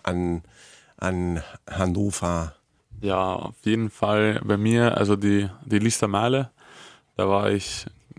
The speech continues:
Speaker 2: äh, glaub ich, auch am öftesten, auch immer mit meiner Freundin, äh, war auch gefühlt so ein Ritual vorm Spiel, wenn wir ein Heimspiel haben, dass ich dort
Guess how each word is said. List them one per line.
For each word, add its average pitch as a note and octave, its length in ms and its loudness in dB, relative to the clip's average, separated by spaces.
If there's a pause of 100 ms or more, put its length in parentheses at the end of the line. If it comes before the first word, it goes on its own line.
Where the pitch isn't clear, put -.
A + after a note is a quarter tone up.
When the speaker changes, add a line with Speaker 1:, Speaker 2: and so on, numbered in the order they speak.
Speaker 2:
äh, F#2+ 220 -2
glaub F#2+ 220 2
ich, G2 160 -2
auch F#2+ 120 -2
am F#2+ 120 -4
öftesten, G2+ 680 -4 (220)
auch F#2+ 220 -2
immer G#2 180 0
mit G2+ 160 -2
meiner F#2+ 240 0
Freundin, G#2+ 540 -4 (420)
äh, F#2 60 -2
war F#2 260 0
auch G2 320 0 (160)
gefühlt G2+ 420 0
so G2 460 4 (340)
ein G#2 80 0
Ritual G#2+ 600 4
vorm G#2+ 240 -2
Spiel, A#2+ 280 2
wenn G#2+ 160 0
wir G2 500 2
ein F#2+ 140 -4
Heimspiel G#2+ 440 -2
haben, G#2 260 -2
dass F#2 160 -2
ich F#2 160 -4
dort F#2 300 -2